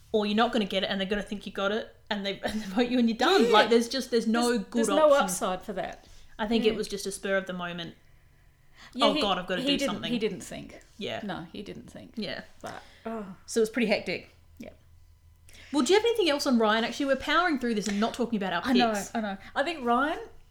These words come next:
Speaker 2: um, didn't see much of him. Like, he normally is a bit more talkative,
Speaker 1: Mm-hmm.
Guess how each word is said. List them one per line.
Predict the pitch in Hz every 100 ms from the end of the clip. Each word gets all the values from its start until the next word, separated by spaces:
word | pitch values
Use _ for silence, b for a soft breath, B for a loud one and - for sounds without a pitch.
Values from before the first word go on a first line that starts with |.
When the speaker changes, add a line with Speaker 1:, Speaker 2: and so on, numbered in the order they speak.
| -
Speaker 2:
um, | 233 226 220 220 220 214 196 - -
didn't | 320 415
see | - - - 294 285 262
much | 233 214 226 - -
of | 220 214
him. | 208
Like, | 208 208
he | 247
normally | 302 381 277
is |
a | 233
bit | 233 208
more | 202
talkative, | - 202 202 240 359
Speaker 1:
Mm-hmm. | 247 214 214